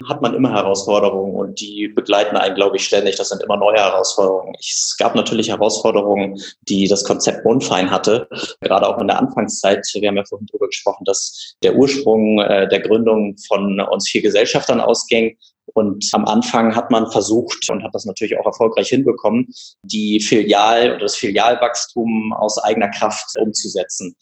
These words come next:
Ab einem bestimmten Punkt und ab einer bestimmten Unternehmensgröße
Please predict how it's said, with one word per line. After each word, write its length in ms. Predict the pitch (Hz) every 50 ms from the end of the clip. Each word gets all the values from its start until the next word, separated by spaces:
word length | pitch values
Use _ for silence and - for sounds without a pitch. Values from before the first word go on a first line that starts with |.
| - - -
Ab 220 | - - - - -
einem 120 | 123 117
bestimmten 420 | 127 123 - - 147 - - - -
Punkt 320 | - 147 151 175 175 127
und 120 | 127 117
ab 80 | 120 117
einer 100 | 120 113
bestimmten 380 | 113 - - - 127 - - 117
Unternehmensgröße 1300 | - - - 117 107 110 120 139 - - - - - 131 131 139 139 - 135 131 123 123 123 123 120 117